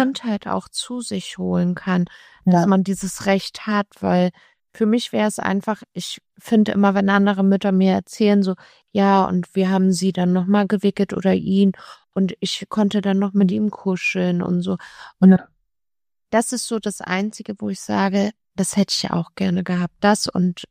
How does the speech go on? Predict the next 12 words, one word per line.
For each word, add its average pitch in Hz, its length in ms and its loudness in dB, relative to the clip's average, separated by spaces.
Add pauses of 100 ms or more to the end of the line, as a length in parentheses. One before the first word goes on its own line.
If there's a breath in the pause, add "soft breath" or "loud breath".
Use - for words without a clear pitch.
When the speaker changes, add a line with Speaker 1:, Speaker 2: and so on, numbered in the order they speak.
(120)
Speaker 1:
die 185 80 2
Möglichkeit, 196 800 2
Speaker 2:
Mhm. 170 400 -14
Speaker 1:
mich 185 220 -6
zu 190 100 -6
entscheiden, 190 760 -2
will 185 280 -2
ich - 160 -4
eine 175 160 0
Sternkindfotografin 180 1300 -4
oder 175 200 0
nicht. 190 300 0